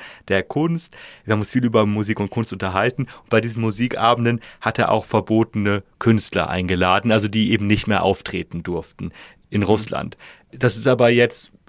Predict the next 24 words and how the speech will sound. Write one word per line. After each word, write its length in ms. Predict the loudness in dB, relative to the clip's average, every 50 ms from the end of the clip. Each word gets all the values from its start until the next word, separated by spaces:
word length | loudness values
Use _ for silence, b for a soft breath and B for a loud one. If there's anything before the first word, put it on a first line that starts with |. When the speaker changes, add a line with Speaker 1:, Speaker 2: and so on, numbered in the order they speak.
| _
Speaker 1:
auch 240 | -2 2 4 4 4
kein 360 | 2 2 0 0 0 0 -2
riesiges 760 | -2 -2 -2 -4 -2 -2 -2 -2 -2 -4 -6 -6 -10 -14 -16 -18 B B B
Staatsverbrechen. 1000 | B -6 -2 -2 -2 -2 -4 -4 -2 -2 -2 -2 -2 -2 -2 -2 -2 -4 -2 -2
Also 140 | -2 -2 0
das 200 | 0 0 0 -2
ist, 440 | -6 -10 -10 -16 -20 -20 -20 -20 -20 _ _ _ _ _ _ _ -6
ja, 340 | -2 0 2 2 0 -2 -6 B B B B B B B B
er 200 | 0 0 2 2
ist 200 | 0 -2 0 0
auch 200 | 0 2 2 2
Mitglied 720 | 0 0 0 -2 -6 -6 -2 2 4 4 2 2 -2 -4
einer 320 | -2 0 2 2 2 2 2
oppositionellen 1080 | 2 2 2 0 0 -4 -8 -2 0 2 4 4 4 6 6 4 4 2 2 0 -2
Partei. 600 | -2 -4 -4 -4 -2 0 0 2 2 2 2 2
Er 200 | 2 2 2 2
ist 240 | 2 0 -4 -6 -6
international 960 | -4 -2 0 2 2 0 0 -2 -4 -2 0 2 4 4 4 4 2 2 0 B B B B B B
gut 320 | -8 -6 -6 -6 -6 -8 -14
vernetzt. 720 | -6 0 2 2 4 4 4 2 0 -4 -10 -18 -18 B B B B B B B B B _ _ _ _ _ -6
Aber 180 | -2 0 0 2
gewissermaßen 760 | 2 0 0 2 2 2 4 6 4 4 4 2 -2 -6
ist 200 | -4 -4 -4 0
er 340 | 2 2 4 4 4 2 0